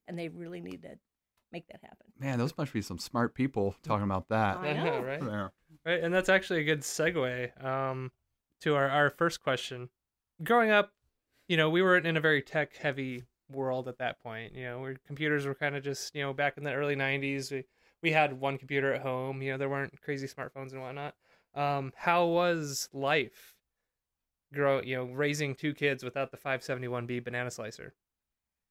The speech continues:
Speaker 1: It was tough. We had to use the old, uh, five seventy, five seventy-three A banana slicer,
Speaker 2: Oh, that one's
Speaker 1: otherwise
Speaker 2: bad.
Speaker 1: known
Speaker 2: That's really
Speaker 1: as
Speaker 2: bad.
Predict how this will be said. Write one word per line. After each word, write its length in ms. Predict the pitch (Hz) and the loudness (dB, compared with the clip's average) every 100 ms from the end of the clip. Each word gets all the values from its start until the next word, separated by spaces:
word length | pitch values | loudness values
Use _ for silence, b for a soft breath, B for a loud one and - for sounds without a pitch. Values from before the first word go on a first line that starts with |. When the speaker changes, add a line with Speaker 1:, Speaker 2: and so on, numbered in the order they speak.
| _ | _
Speaker 1:
It 80 | 226 | -8
was 200 | 254 - | -6 -6
tough. 600 | - 196 - - - - _ _ _ - | -4 -6 -6 -16 -20 -20 _ _ _ -8
We 140 | 208 | -2
had 140 | 208 196 | -2 -2
to 60 | |
use 240 | 202 202 196 | -4 -6 -4
the 160 | 190 | -2
old, 360 | 185 180 175 165 | 0 0 -2 -4
uh, 300 | 165 151 147 156 - | -6 -6 -10 -14 -8
five 280 | 180 165 | -6 -6
seventy, 600 | 160 202 185 165 170 151 - _ _ _ | -8 -8 -8 -8 -10 -12 -16 _ _ _
five 180 | 240 208 | 0 0
seventy-three 880 | - 208 180 170 160 170 165 - - _ | 0 0 0 -2 -6 -6 -4 -4 -8 _
A 480 | 196 196 - 156 170 _ 185 | 0 0 0 -6 -10 _ -6
banana 360 | 165 165 151 | -2 -2 -2
slicer, 640 | 147 180 139 143 - 139 135 | -6 -6 -6 -6 -8 -8 -4
Speaker 2:
Oh, 80 | 104 | 2
that 120 | 107 | 4
one's 120 | 110 | 4
Speaker 1:
otherwise 400 | 226 202 247 220 | 4 6 6 6
Speaker 2:
bad. 60 | 208 | 4
Speaker 1:
known 220 | 208 208 | 4 6
Speaker 2:
That's 120 | 185 | 4
really 160 | 180 180 | 4 4
Speaker 1:
as 160 | 175 - | 2 -2
Speaker 2:
bad. 180 | - | -8